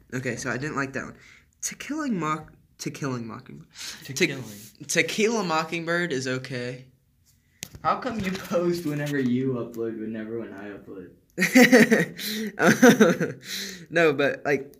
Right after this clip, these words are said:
Speaker 1: Tequila was
Speaker 2: Bias, gosh.
Speaker 1: What?
Speaker 2: You're so biased.
Speaker 1: Me?
Speaker 2: Yes.
Speaker 1: Well, it's my po-,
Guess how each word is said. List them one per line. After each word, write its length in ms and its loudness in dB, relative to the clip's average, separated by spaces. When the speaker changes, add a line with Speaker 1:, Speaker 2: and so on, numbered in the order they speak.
Speaker 1:
Tequila 540 2
was 240 4
Speaker 2:
Bias, 320 -6
gosh. 960 -20
Speaker 1:
What? 300 -6
Speaker 2:
You're 100 -20
so 220 -8
biased. 1000 -14
Speaker 1:
Me? 420 -4
Speaker 2:
Yes. 260 -18
Speaker 1:
Well, 200 -8
it's 140 -8
my 180 -12
po-, 180 -20